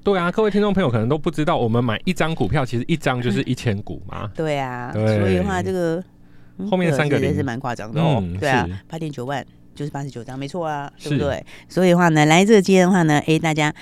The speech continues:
Speaker 2: 不用太紧张，吼。那这个我觉得呢，就是A I还是没有变啦，它其实还是很大的趋势，吼。因为那商机也蛮大，最近nvidia这个A M D也有讲话，他们其实后面商机都有大概讲一下，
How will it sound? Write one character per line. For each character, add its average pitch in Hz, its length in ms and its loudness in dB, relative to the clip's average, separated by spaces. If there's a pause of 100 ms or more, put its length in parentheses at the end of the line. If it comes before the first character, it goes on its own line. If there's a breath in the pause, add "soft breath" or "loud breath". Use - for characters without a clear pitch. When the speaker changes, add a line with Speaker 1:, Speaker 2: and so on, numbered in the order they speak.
(260 loud breath)
Speaker 2:
不 - 80 -8
用 139 80 -6
太 131 100 -10
紧 117 140 -16
张， 113 280 -10 (100)
吼。 135 320 -10
那 131 300 -8
这 160 120 -8
个 160 100 -6
我 160 140 0
觉 165 180 -2
得 185 140 0
呢， 175 280 0
就 170 160 -2
是 156 380 -2
A 170 100 -2
I 165 120 -2
还 156 80 0
是 180 100 -2
没 175 80 0
有 143 100 0
变 139 240 -2
啦， 117 200 -6
它 156 100 -4
其 143 140 -10
实 139 80 -8
还 131 100 -6
是 151 80 -6
很 123 140 -8
大 120 160 -8
的 117 60 -8
趋 117 180 -14
势， 104 240 -14 (220)
吼。 123 140 -12 (260 loud breath)
因 170 120 -8
为 165 260 -6 (200 loud breath)
那 214 100 -4
商 190 220 -4
机 190 80 -8
也 151 100 -6
蛮 123 200 -10
大， 135 220 -10
最 165 160 -12
近 160 140 -10 (100)
nvidia 139 300 -10 (320)
这 147 120 -8
个 143 80 -4
A 214 220 -2
M 175 80 -6
D 170 140 -6
也 156 80 -2
有 139 100 -4
讲 117 220 -8
话， 123 260 -6
他 165 120 -12
们 165 160 -6
其 175 180 -12
实 175 140 -8
后 190 120 -6
面 180 160 -6
商 160 200 -8
机 156 120 -12
都 147 120 -8
有 123 100 -8
大 131 160 -10
概 131 140 -8
讲 - 200 -14
一 127 40 -14
下， - 200 -14